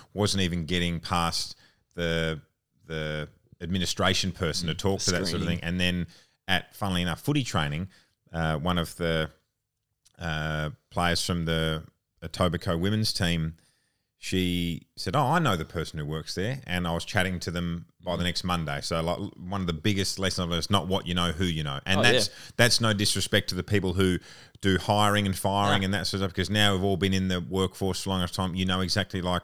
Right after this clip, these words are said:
Speaker 1: if people, w-, the place that I work, if they wanna get a foot in the door, I can get them talking to at
Speaker 2: Yep.
Speaker 1: least the right person.
Speaker 2: Yeah, exactly right. Um, we'll go back to that. So who was the player at the Roos?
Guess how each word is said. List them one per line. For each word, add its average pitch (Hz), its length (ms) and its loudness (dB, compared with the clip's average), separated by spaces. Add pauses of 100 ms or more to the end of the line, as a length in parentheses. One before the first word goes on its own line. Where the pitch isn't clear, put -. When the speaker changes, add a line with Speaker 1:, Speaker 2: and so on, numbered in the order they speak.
(140)
Speaker 1:
if - 220 -12
people, 98 480 -2 (540)
w-, 95 200 -12
the 90 140 -2
place 101 360 0
that 98 80 2
I 117 140 6
work, 95 280 2
if 92 120 -2
they 90 140 0
wanna 95 220 -2
get 90 120 0
a 90 60 -2
foot - 140 -8
in 80 80 -6
the 87 60 -2 (100)
door, 123 120 2
I 95 160 0
can 92 380 -2
get 87 160 -2
them 92 140 -6
talking 95 400 -2
to 92 160 -2
at 71 60 -6
Speaker 2:
Yep. 90 40 -2
Speaker 1:
least 90 140 -2
the 87 80 -2
right 85 180 -2
person. 87 360 0 (340)
Speaker 2:
Yeah, 98 160 -4 (120)
exactly 104 360 -4
right. 87 240 -8 (500)
Um, 92 380 -10 (400)
we'll 110 80 -18
go 123 100 0
back 95 220 -4
to - 60 -18
that. 95 120 2
So - 140 0
who 127 140 0
was 135 100 -2
the 131 80 -4
player 101 240 0
at - 80 -4
the - 80 -8
Roos? 78 360 -6